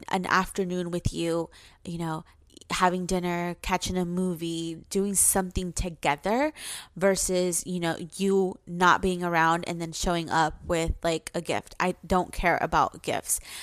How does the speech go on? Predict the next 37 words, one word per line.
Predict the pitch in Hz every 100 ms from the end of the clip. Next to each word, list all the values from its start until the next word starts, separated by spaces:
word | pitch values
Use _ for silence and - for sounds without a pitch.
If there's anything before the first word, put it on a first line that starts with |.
| - - -
I | 185 180 185 190 -
am | 185
a |
big | 175 185
girl | 175 165
and | 180
I | 180
can | - 175
go | 180
buy | 156 156
my | 151 156
own | - 156
gifts. | 165 - -
I | -
don't | 175 170
need | 190 226 214
you |
to | 185
give | - 170
me | 160 156
gifts. | 143 - - - - -
What | - 180 -
I | 165 214
need | 202 190
from | - 175 170
you | 165 175 -
is | 180 165
your | 175 170
attention | 170 - 165 - 180 175 -
and | 170
your | 165 151
time. | - - 320 233 160 - - -
So | - 196 185
that's | 180 175 -
why | 185 170
for | 170 175
me, | 170 208 202 185